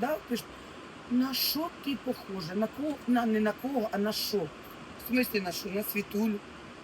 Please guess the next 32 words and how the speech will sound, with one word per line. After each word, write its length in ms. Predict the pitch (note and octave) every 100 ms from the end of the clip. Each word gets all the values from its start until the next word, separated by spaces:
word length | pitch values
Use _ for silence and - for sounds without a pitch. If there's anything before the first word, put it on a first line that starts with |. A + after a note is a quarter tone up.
| - - -
А 100 | B3
ну 120 | B3+ A3
подумайте, 440 | A3 B3+ A#3 A3
з 100 | G#3+
утра 240 | G#3 A#3+
я 120 | A#3 G#3 -
пухша, 240 | G3+ -
а 40 | G3 F#3
до 60 |
вечора 200 | A3+ - G#3+
ти 100 | G3+
розгладилась, 580 | F3+ D#3 G3 G3 F3+ E3 G3
да? 160 | G#3+ A#3 - - - -
Це 120 | A4+
воно 160 | D4+
сразу 340 | C#4 D4+ D4 A3+
пухше, 300 | G#3+ G3+ G3+
некрасиво. 540 | G3 F#3+ - G3 D#3+ - - -
А 80 | -
до 120 | A#3+
вечора 300 | C#4+ - A#4+
я 60 | -
буду 140 | C4
байдуже, 480 | B3+ C#4+ B3 B3+ F3 E3
подождіть. 440 | G3+ G#3 - B3+ - - - - - -
До 100 | C4
вечора 320 | C#4+ - D#4
розгладиться 560 | C4 A3+ - B3 - A#3+
на 80 | A3+
це 140 | B3+
і 40 | A3+
все. 200 | -